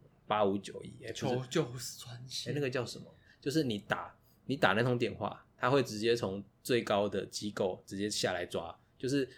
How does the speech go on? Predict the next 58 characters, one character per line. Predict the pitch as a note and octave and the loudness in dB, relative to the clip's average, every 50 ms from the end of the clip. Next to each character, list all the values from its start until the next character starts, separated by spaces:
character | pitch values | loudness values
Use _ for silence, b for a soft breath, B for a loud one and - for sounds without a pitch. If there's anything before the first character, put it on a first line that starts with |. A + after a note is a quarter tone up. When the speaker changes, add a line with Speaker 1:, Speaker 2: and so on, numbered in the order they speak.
| B B B | B B B
Speaker 1:
没 | A2+ A#2 C#3 | 0 2 4
有 | C3 A2+ | 4 2
层 | G#2 - - G2 A2 A#2 | 2 0 -2 -2 -2 0
层 | - G2+ F#2+ G2 | 0 0 0 2
报 | - A2+ G2+ G2 | 2 2 2 2
上 | G2 G2+ F#2 G2+ | 2 -2 -4 -6
去。 | - - G2+ G2+ | -8 -10 -8 -6
你 | G#2 G2 | -6 0
知 | C3+ | 2
道， | C#3+ D3 C3 | 2 2 2
你 | A2 G#2 | 2 2
如 | B2+ C#3+ | 2 2
果 | B2 | 2
受 | G#2 B2 A#2+ | 2 2 0
到 | A#2+ A2+ | 0 0
霸 | C3 B2 G#2 F2+ | 0 0 -2 -2
凌， | F2+ F#2 G#2 - - - - | -4 -8 -10 -14 -20 -14 -12
你 | G#2 | -4
去 | G2+ D3 | -2 0
跟 | D3+ D#3 | 2 2
老 | D3+ A#2+ F2+ | 0 0 -2
师 | G2 G#2+ G#2 | -4 -6 -6
讲， | - - - - b b b b b b b b - | -6 -8 -8 -10 b b b b b b b b -2
老 | G2+ G2+ | 0 2
师 | A2+ C3 B2+ | 2 2 0
可 | A2+ F#2 | 0 -2
能 | F#2 | -2
会 | G2 G2+ | -2 -2
压 | G#2 G2 G2 | -2 -2 -4
下 | - - - | -4 -6 -8
来。 | - - - - | -8 -10 -10 -4
Speaker 2:
对 | - F#3+ F#3+ | -2 -2 0
啊， | F#3 F3+ | -2 -2
对 | F3 F3+ - | -2 0 0
啊。 | - | 2
Speaker 1:
然 | D3+ | 6
后 | C#3 C#3 B2+ | 8 10 10
或 | B2 D#3+ D#3+ | 10 10 10
者 | B2 G#2+ | 8 8
是 | B2 D3 D#3 D#3 | 6 2 0 0
你 | C3+ A2+ G2+ | -2 -4 2
跟 | - D3 D#3 E3 | 4 6 6 6
谁 | E3 - C3+ A#2+ | 4 4 4 2
讲 | B2 - A#2+ F#2+ G2 | 4 4 2 2 2
了 | G2+ | 0
之 | G2+ B2 B2 | 0 -2 0
后， | C3 B2+ | 0 2
他 | B2 C3 B2+ | 2 2 2
会 | B2+ | 2
发 | B2 A#2+ A#2+ | 2 2 0
觉， | A#2 G#2+ | 0 0
哎， | |
这 | - A#2+ | -4 -2
件 | - D3+ D3+ C#3+ | 0 0 -2 0
事 | C#3+ C#3+ C3 | -2 -2 -2
情 | B2 G#2 F#2 | -2 -4 -6
好 | - - | -6 -6
像 | G2+ G#2 G#2 | -6 -6 -6